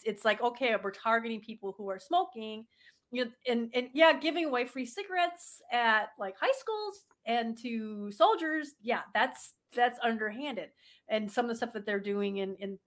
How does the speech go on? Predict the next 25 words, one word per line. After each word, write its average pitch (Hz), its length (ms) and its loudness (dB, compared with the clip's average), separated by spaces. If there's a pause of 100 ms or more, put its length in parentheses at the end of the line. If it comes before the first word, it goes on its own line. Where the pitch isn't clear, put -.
in, 196 400 -6
you 208 80 -8
know, 180 440 -2 (280)
low 202 400 4 (300)
income 202 240 -6
countries 311 380 0
and 170 100 -10
stuff. - 340 -8
But 220 180 4 (460)
this 277 200 4
whole 330 280 10
idea 254 600 6
that 202 260 4 (160)
seeing 285 400 2
people 262 300 -2
smoking 240 560 -2
in, 214 320 -4 (320)
in 202 440 -2
a 196 60 -4
movie 214 640 -2 (340)
or 196 560 6
now 202 200 4
vaping, 185 580 -2 (260)
or 226 300 8
that, 220 300 4